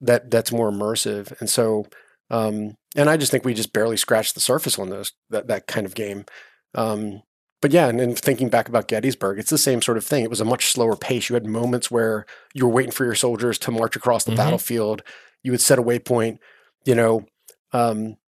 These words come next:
Speaker 1: again, if you did that game now, I think there's ways to do it that would make the game feel, uh, way more, uh,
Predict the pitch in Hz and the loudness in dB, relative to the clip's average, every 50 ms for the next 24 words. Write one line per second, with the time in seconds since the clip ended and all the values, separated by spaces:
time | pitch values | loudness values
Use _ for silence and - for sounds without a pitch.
0 | _ - - 117 - 131 131 120 117 - 127 120 123 123 113 120 117 110 - 123 | _ -4 -2 2 4 4 4 4 2 -2 0 0 0 2 2 2 2 2 2 0
1 | 117 117 113 110 101 - _ 123 117 110 113 120 127 135 120 107 104 107 107 - | 0 0 -2 -4 -6 -10 _ -6 -2 -2 0 2 2 2 2 2 2 0 -2 -6
2 | _ _ 110 113 104 127 120 - 117 113 101 101 113 110 107 107 - - 107 98 | _ _ -8 -6 -4 -4 -4 -4 -4 -6 -4 -2 -2 -2 -2 -2 -4 -6 -8 -8
3 | - 110 110 117 117 110 - - 110 107 - - 120 113 101 107 107 107 101 - | -6 -4 -2 -2 -2 -2 -2 -2 -4 -4 -4 -4 -8 -8 -6 -4 -6 -6 -6 -6
4 | - 110 - 113 110 107 101 98 - 117 113 110 107 104 104 101 101 85 92 107 | -8 -6 -4 -4 -4 -4 -6 -6 -6 -4 -2 -2 -2 -2 -4 -6 -8 -8 -10 -10
5 | 107 101 104 107 104 120 110 113 123 113 107 104 107 107 104 104 101 95 98 - | -10 -12 -14 -14 -10 -8 -6 -6 -4 -4 -4 -4 -2 -2 0 0 -2 -4 -6 -10
6 | - - _ _ _ _ _ _ _ _ - 107 101 101 95 92 92 92 | -18 -20 _ _ _ _ _ _ _ _ -10 -8 -6 -6 -8 -8 -10 -14